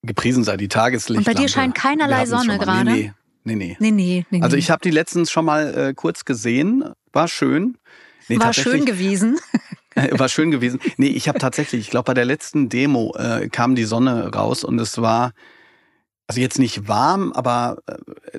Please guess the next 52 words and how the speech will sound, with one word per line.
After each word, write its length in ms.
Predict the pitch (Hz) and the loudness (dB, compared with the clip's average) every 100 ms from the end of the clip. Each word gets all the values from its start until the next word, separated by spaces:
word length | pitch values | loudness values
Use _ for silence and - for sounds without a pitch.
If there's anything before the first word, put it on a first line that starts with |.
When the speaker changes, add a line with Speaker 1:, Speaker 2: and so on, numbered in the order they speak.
| - | -12
Speaker 1:
zumindest 760 | - 147 190 175 - - 78 139 | -2 0 2 0 -4 -10 -6 0
gab's 140 | 208 | 2
Speaker 2:
Hell. 60 | 170 | 4
Speaker 1:
so 60 | |
eine 140 | 139 131 | 2 2
Andeutung 640 | 175 180 147 147 156 143 | 0 2 2 0 -2 -2
von 120 | 135 | -2
Frühlingsgefühl. 1200 | - 139 123 95 - - 107 - 214 190 - 190 | -2 0 0 -2 -6 -6 -6 -6 0 2 2 2
Speaker 2:
Mhm. 40 | - | 2
Speaker 1:
Und 140 | 113 | 2
das 160 | 120 - | 2 0
meine 120 | 123 | 0
ich 60 | 117 | 0
jetzt 140 | - | -2
nicht 160 | 135 117 | 0 0
metaphorisch, 720 | 107 107 - 104 - 87 - | -2 -6 -4 -6 -6 -6 -2
ja, 160 | 110 | -2
sondern 300 | - 117 110 | 0 2 2
Speaker 2:
Mhm. 40 | 107 | 2
Speaker 1:
ein 120 | 107 | 0
Gefühl, 400 | - - 135 - | -2 2 2 2
als 180 | 104 - | -2 -2
wenn 140 | 117 | 0
der 320 | 110 107 - - - - | 0 0 -2 -6 -8 -10
Frühling 440 | - 117 - - | -4 -4 -2 -4
bald 240 | 107 104 | -4 -4
kommt. 340 | - 110 131 156 - - - - | -2 0 0 -2 -10 -20 -20 -10
Das 120 | - 107 | -2 0
war 100 | 117 | 2
wunderbar. 240 | 127 131 - - | 2 2 -4 -4
Hör 80 | 160 | 0
mal, 160 | 165 - | 0 0
äh, 140 | 147 | -4
Katja, 380 | 151 165 202 - - _ _ | -2 -2 -2 -4 -8 _ _
hat 320 | 135 147 - 185 | -2 0 0 -2
eigentlich, 380 | 202 208 190 | 0 -2 -2
weil 60 | 147 | -4
du's 140 | 151 | -4
gerade 260 | - 151 151 | -2 -2 0
gesagt 420 | 131 117 143 - | -2 -2 -2 -2
hast, 220 | 208 - | -8 -8
äh, 140 | - 110 | -6 -6
hast 160 | - - | -6 -4
du 60 | |
mal 80 | 190 | -2
irgendwie 220 | 170 165 | -2 0
eine 120 | 147 131 | 0 0
Rückmeldung 460 | 160 170 170 170 | 0 0 2 0
gekriegt, 520 | 151 - 151 - - - _ _ - | -2 -2 -4 -4 -14 -20 _ _ -10
wann 460 | 120 127 175 233 - | -2 0 2 0 -2
die 120 | 170 | 0
Menschen 540 | 165 175 - 185 196 | 0 0 -2 -2 -2